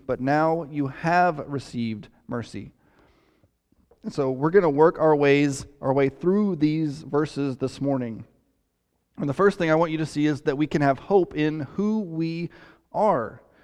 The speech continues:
right? Understanding who we are is crucial to what we do, because for us in our culture, right, who we are, when people ask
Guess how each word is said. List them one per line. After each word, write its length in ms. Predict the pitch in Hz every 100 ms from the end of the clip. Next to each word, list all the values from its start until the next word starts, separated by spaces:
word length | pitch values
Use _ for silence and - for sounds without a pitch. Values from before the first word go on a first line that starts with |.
| _ _
right? 240 | - 160 -
Understanding 840 | 165 202 208 - 170 170 170 170
who 100 | 156
we 160 | 180 170
are 220 | 147 139
is 160 | 135 -
crucial 560 | - 214 208 156 147
to 180 | - 147
what 220 | 139 143
we 100 | 143
do, 300 | 143 135 113 - - -
because 340 | 147 151 -
for 340 | - 147 -
us 600 | 165 202 170 - - - - - _
in 200 | 135 139
our 260 | 113 165 185
culture, 720 | - 202 196 - 98 139 190 _ _ _ _ -
right, 220 | 143 131
who 180 | 185 202
we 180 | 190 175
are, 360 | 156 139 127
when 120 | 135
people 220 | 135 165 139
ask 360 | 143 143 -